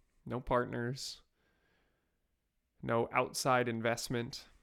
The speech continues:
It's just me. And I'm getting a big loan to buy it and fund the working capital, but I've put in thirty thousand dollars of my own money.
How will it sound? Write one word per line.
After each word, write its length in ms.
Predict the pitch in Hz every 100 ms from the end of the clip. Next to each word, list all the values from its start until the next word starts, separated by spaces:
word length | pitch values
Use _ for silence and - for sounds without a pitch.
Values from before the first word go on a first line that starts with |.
| _ _ _ _ _ _ _ _ _ _ _ _ _ _ _ _ _
It's 80 | -
just 260 | - 123 -
me. 200 | 127 170 _ _ _ _ _ _ _ _ _ _ _ _ _
And 460 | - 113 110 107 110
I'm 100 | 113
getting 320 | 110 117 113
a 60 | 113
big 340 | - 127 127
loan 560 | 123 127 139 165 180 175 - - _
to 440 | - 117 113 110 135 - - - _ -
buy 280 | 113 113 127
it 200 | 139 139
and 180 | 120 110
fund 460 | - 127 120 120 110
the 260 | 110 117 117 117 - - _ -
working 440 | 123 120 131 113
capital, 520 | - 123 123 131 139
but 460 | 135 113 110 - - - - _ -
I've 220 | 117 -
put 160 | - 135
in 320 | 123 123 120 113
thirty 260 | 131 147 151
thousand 500 | - 131 123 123 123
dollars 420 | 120 120 120 117
of 60 |
my 140 | 113 -
own 200 | 123 120
money. 240 | 117 -